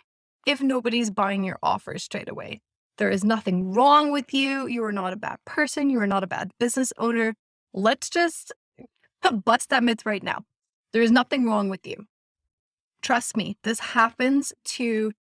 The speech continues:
everyone. It's just a part of marketing. And yeah, it sucks, <laughs> but it's just a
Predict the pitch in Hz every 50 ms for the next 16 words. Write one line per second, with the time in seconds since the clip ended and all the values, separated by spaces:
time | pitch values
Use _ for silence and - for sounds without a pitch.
0 | _ _ 214 202 202 202 208 202 196 196 202 196 185 175 - - - - - -
1 | - - - 214 208 - - - - - 233 226 214 - - - 214 214 - -
2 | 240 220 208 - 226 214 220 196 170 - - - - - - - - - - _
3 | _ _ _ _ - 233 220 208 208 214 208 190 196 - - - 254 - - -
4 | - - - - - - - - - - - - 226 - - - - 311 - _
5 | _ - - _ _ _ - 226 214 247 247 240 - - - - - 220 226 226
6 | - - - - _ _ -